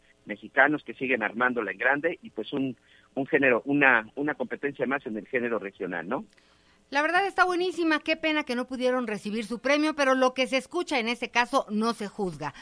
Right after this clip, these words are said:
Speaker 2: son un hitazo. Y pues bueno, hay información en desarrollo. De entrada, pues platicaremos de la reforma eléctrica.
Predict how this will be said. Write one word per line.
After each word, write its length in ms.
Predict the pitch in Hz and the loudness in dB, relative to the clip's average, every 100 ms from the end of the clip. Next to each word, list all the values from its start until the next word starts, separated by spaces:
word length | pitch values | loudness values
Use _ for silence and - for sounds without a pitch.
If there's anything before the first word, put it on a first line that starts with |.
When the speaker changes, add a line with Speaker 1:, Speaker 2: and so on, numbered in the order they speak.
| - | -20
Speaker 2:
son 340 | - 302 311 - | 2 4 4 0
un 200 | 269 294 - | 0 0 0
hitazo. 580 | 226 - 196 202 220 180 - - | -8 2 2 2 -2 -6 -10 -10
Y 120 | 285 | -8
pues 180 | 277 311 | -6 -4
bueno, 220 | 349 381 381 | -2 0 2
hay 240 | - 277 294 | 4 2 2
información 680 | 277 254 214 202 262 254 247 | -2 -2 -2 -2 0 0 0
en 140 | 214 | -4
desarrollo. 600 | 208 202 220 269 294 302 | -4 -2 0 2 0 0
De 60 | 277 | 0
entrada, 480 | 254 320 339 330 359 - - | 0 2 4 4 0 -8 -14
pues 180 | - 226 | -6 -4
platicaremos 720 | 240 220 226 220 254 277 269 - | -2 -4 -2 0 2 2 0 -4
de 140 | 208 | -2
la 140 | 202 196 | 2 2
reforma 560 | 202 - 254 254 254 - | 2 2 4 6 4 2
eléctrica. 760 | 185 190 208 208 185 180 175 | -4 -2 -2 -4 -6 -2 -2